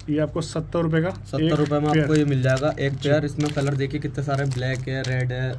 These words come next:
Speaker 2: multi है, blue
Speaker 1: जी।
Speaker 2: है, silver है, सब मिल जाएगा सर आपको।
Speaker 1: ठीक है। और इसको नीचे जो है
Speaker 2: बाकी
Speaker 1: कितने का है?
Speaker 2: देखिए सेवेंटी रुपीज़ सर, इसके
Speaker 1: ये
Speaker 2: भी
Speaker 1: भी
Speaker 2: आपको
Speaker 1: सत्तर
Speaker 2: सारे
Speaker 1: का।
Speaker 2: कलर मिलेंगे। बाकी ये देखिए सिक्सटी रुपीज़।
Speaker 1: हम्म।
Speaker 2: ये जितने भी आप बाकी नीचे सिक्सटी रुपीज़ है।
Speaker 1: देखिए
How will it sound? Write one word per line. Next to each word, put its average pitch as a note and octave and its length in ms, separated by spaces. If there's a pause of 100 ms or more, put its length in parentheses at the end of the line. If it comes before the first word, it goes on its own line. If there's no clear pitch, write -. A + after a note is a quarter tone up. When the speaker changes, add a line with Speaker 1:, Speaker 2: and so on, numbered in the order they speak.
Speaker 2:
multi C3 360
है, B2+ 200
blue B2 300
Speaker 1:
जी। B2 60
Speaker 2:
है, B2+ 260
silver B2+ 420
है, B2+ 80
सब D3 160
मिल C#3 180
जाएगा A2+ 260
सर A#2+ 120
आपको। A2+ 140
Speaker 1:
ठीक C#3+ 200
है। D#3 100
और C#3+ 360
इसको C#3+ 200
नीचे D3+ 220
जो D#3+ 80
है D#3+ 80
Speaker 2:
बाकी D#3 140
Speaker 1:
कितने C3 160
का C#3+ 60
है? C3+ 60
Speaker 2:
देखिए C#3 200
सेवेंटी C3+ 380
रुपीज़ C#3 260
सर, C#3 160
इसके C#3 200
Speaker 1:
ये C#3+ 60
Speaker 2:
भी D3 60
Speaker 1:
भी D3 40
Speaker 2:
आपको C#3 140
Speaker 1:
सत्तर D3 200
Speaker 2:
सारे D3+ 140
Speaker 1:
का। C#3+ 120
Speaker 2:
कलर C#3 140
मिलेंगे। C3 360 (480)
बाकी C3+ 220
ये C#3+ 60
देखिए C#3 220
सिक्सटी C#3+ 340
रुपीज़। C#3 340 (180)
Speaker 1:
हम्म। D3+ 180 (220)
Speaker 2:
ये D3 80
जितने D3 300
भी D#3+ 140
आप D#3+ 220
बाकी C#3+ 300
नीचे D3 240
सिक्सटी D#3 320
रुपीज़ C3 340
है। D3+ 100
Speaker 1:
देखिए C3+ 200